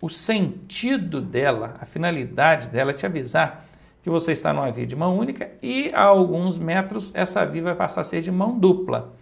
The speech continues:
Então ela tem esse sentido? Tem, mão dupla à frente. Mas não é esse o significado exato dessa placa.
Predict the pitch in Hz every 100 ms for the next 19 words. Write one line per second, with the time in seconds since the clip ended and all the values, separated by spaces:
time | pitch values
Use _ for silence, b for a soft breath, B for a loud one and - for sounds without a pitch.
0 | b b b b - 240 233 - 269 262
1 | - 196 - 190 160 - - 208 131 117
2 | - _ _ - 254 226 208 120 - -
3 | 139 156 160 156 170 208 202 139 117 -
4 | - b b 165 202 208 226 262 247 208
5 | 185 220 - 196 - 190 190 - - 185
6 | 190 214 - - - 190 202 175 143 139
7 | 165 170 170 - - 120 - - - _
8 | 131 120 113 - - - - -